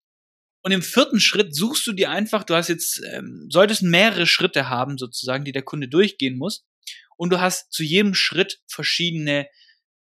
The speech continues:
Sorgen, Fragen, Einwände, die der Kunde hat sozusagen. Und da suchst du jetzt einfach die wichtigsten raus, wo du jetzt zum Beispiel im Gespräch mit den Kunden identifiziert hast, das sind wirklich die wichtigsten, die fast immer kommen, diese Fragen. Und diese beantwortest du einfach.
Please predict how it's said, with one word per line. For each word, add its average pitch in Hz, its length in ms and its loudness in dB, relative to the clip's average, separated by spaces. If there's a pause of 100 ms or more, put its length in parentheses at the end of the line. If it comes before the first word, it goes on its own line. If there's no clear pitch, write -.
(560)
Sorgen, 160 500 4
Fragen, 147 440 0
Einwände, 147 440 2
die 127 120 -6
der 123 100 -4
Kunde 127 300 -6
hat 107 140 -12
sozusagen. 107 420 -12
Und 143 120 -8
da 202 120 6
suchst 254 260 -2
du 214 60 0
jetzt 175 200 2
einfach 165 260 -2
die 139 160 -8
wichtigsten 170 440 -2
raus, 170 340 4
wo 151 60 -8
du 175 140 2
jetzt 170 180 2
zum 156 100 -6
Beispiel 147 680 -4
im 202 180 0
Gespräch 165 400 2
mit 147 140 -2
den 135 100 -2
Kunden 156 300 -2
identifiziert 131 640 -6
hast, 139 220 -4
das 151 240 0
sind 139 200 -8
wirklich 151 280 -6
die 131 160 -10
wichtigsten, 156 440 -2
die 139 80 -6
fast - 300 -4
immer 170 260 -2
kommen, 127 260 -4
diese 107 220 -10
Fragen. - 380 -12 (880)
Und 156 180 -6
diese 233 240 2
beantwortest 156 720 -4
du 76 60 -12
einfach. - 300 -18